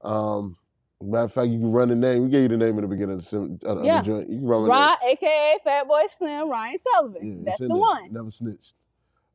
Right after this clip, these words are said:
Speaker 1: Um, long story short, man, um, they, they gave me twelve years.
Speaker 2: Twelve.
Speaker 1: Twelve years.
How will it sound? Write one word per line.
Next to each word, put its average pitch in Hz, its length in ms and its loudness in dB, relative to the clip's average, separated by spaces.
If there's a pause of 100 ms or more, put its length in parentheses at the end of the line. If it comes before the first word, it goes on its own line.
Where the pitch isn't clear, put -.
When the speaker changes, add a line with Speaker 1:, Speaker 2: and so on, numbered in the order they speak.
Speaker 1:
Um, 104 520 -2 (360)
long 120 240 2
story 127 240 0
short, 131 360 -2
man, 127 420 -4 (140)
um, 110 540 -4 (2750)
they, 110 240 -2
they 95 260 -2
gave 120 160 2
me 113 120 0
twelve 113 340 2
years. 107 360 0 (760)
Speaker 2:
Twelve. 190 600 -10
Speaker 1:
Twelve 98 360 4
years. 95 560 2